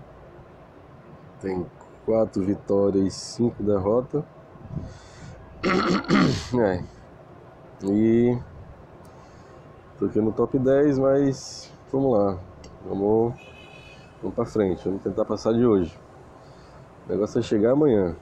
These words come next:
Vamos aqui, a Sasha, a filha da Xuxa. Vamos, tá usando vermelho, né? Verde. Hum. Então a gente pode fazer.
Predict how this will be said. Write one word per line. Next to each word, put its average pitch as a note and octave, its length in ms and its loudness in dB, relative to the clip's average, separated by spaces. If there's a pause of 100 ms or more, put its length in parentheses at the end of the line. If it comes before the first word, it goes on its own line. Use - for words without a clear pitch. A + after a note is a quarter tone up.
(1400)
Vamos G2+ 180 -2
aqui, A2 280 2
a F#2+ 120 4
Sasha, F#2 540 -2
a E2+ 40 -4
filha F#2+ 240 -2
da F#2+ 100 0
Xuxa. F2 480 -2
Vamos, G2+ 460 0 (1800)
tá - 100 -6
usando G#2 380 0
vermelho, G2 640 0
né? G#2+ 300 -2 (340)
Verde. F2+ 480 -2 (560)
Hum. F#2 240 -8 (2000)
Então F#2 140 -6
a F#2+ 40 -2
gente G2 200 -4
pode G2 240 -2
fazer. G2 760 0